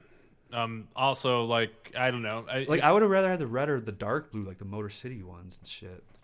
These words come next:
Speaker 1: I would, I would just like, I just like that logo with the horse, the flaming horse.
Speaker 2: Well, it's,
Speaker 1: You
Speaker 2: the
Speaker 1: know?
Speaker 2: mascot was awesome.
Speaker 1: Yeah, like, you know, uh, the, 'cause, like, to be honest, out of all of our four teams,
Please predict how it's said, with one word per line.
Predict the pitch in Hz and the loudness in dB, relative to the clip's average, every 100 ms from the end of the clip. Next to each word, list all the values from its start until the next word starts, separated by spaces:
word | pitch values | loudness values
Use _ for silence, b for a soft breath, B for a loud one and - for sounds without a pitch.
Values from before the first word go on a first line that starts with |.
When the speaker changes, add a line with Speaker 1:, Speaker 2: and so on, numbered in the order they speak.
| - | -2
Speaker 1:
I | 127 | 2
would, | 185 202 127 | 4 2 0
I | 120 135 | 4 4
would | 180 165 | 4 2
just | 120 - | -2 0
like, | 117 110 - | -2 -2 0
I | 135 | 0
just | 175 127 | 0 -4
like | 104 101 | -6 -6
that | 92 90 | -8 -8
logo | 95 98 98 | -8 -8 -8
with | 98 92 | -10 -10
the | 95 | -12
horse, | - 101 104 - - - - | -8 -8 -6 -8 -12 -14 -16
the | |
flaming | - 120 110 107 | -12 -8 -6 -6
horse. | 107 107 95 - - _ - | -6 -6 -6 -10 -12 _ -10
Speaker 2:
Well, | 127 | -10
it's, | 101 - | -8 -6
Speaker 1:
You | 107 | -4
Speaker 2:
the | |
Speaker 1:
know? | 110 | -4
Speaker 2:
mascot | 104 127 - 90 | -4 -8 -10 -16
was | 82 - | -18 -20
awesome. | - - - - _ - | -20 -20 -20 -20 _ -8
Speaker 1:
Yeah, | 117 101 - - | -6 -6 -10 -12
like, | 117 110 - 110 | -10 -10 -12 -16
you | 120 127 | -8 -8
know, | 90 - - - - | -10 -18 -20 -20 -6
uh, | 147 135 143 | -4 -4 -4
the, | 156 | -4
'cause, | 143 160 - | 2 2 2
like, | 156 151 - | 2 2 0
to | |
be | 151 165 | 0 2
honest, | 170 170 - | 2 2 4
out | 143 | 4
of | 139 | 6
all | 139 147 | 6 6
of | |
our | 147 143 | 4 2
four | 151 143 | 0 0
teams, | 143 143 156 156 | -2 -4 -4 -8